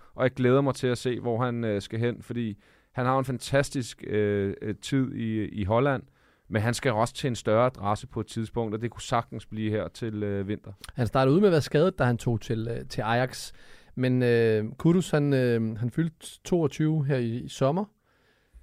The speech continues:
Speaker 2: Så han har jo, kan man sige, hele karrieren foran sig. Vi
Speaker 1: Ja.
Speaker 2: snakkede, øh, da du var herinde senest, der snakkede vi jo Pierre Emil Højbjerg til, øh, Real Madrid.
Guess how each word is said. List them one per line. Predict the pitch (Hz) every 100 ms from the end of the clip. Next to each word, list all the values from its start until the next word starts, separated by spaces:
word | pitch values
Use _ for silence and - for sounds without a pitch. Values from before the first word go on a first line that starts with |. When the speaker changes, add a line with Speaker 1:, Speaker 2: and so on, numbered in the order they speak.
| _ _ _
Speaker 2:
Så | - 147
han | 131 131
har | 156
jo, | 175
kan | 131
man | 127 117
sige, | 139 123
hele | 151
karrieren | 147 127 139 131
foran | 131 127 120
sig. | 120 110 - -
Vi |
Speaker 1:
Ja. | 104
Speaker 2:
snakkede, | 160 151 143 151 143 139 135 131
øh, | 131
da |
du | 135
var | 147 175
herinde | 165 165
senest, | 156 165 156
der | 151
snakkede | - 135 131 120
vi |
jo | 117
Pierre | 107 135
Emil | 127 127
Højbjerg | 117 139 151 120
til, | - 117 113
øh, | 110
Real | 113
Madrid. | 113 117